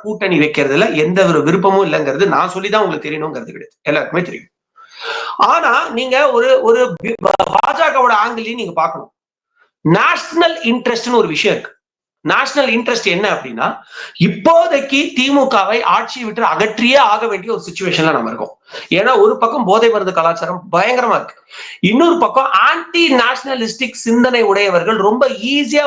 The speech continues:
உலா வர ஒரு சிச்சுவேஷன் நம்ம ஊர்ல நடந்துகிட்டு இருக்கு. இது எல்லாம் வந்து எனக்கு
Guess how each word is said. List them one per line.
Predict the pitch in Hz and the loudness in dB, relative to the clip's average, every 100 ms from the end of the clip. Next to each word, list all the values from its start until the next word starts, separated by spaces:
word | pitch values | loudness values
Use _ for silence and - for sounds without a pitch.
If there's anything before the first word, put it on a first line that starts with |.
| 240 | 2
உலா | 247 254 | 2 2
வர | 233 | 2
ஒரு | 214 196 180 | -2 -4 -8
சிச்சுவேஷன் | 170 220 185 170 214 | -6 -2 0 0 0
நம்ம | 175 160 175 | -2 -2 -2
ஊர்ல | 190 160 | 0 0
நடந்துகிட்டு | 175 175 151 143 | -2 -4 -8 -6
இருக்கு. | 165 208 127 - - - - - | -2 -2 -2 -10 -18 -14 -8 -2
இது | 226 254 262 | -2 0 0
எல்லாம் | 302 359 381 370 | 2 4 4 2
வந்து | 311 349 | -4 -6
எனக்கு | 330 294 294 | -6 -6 -10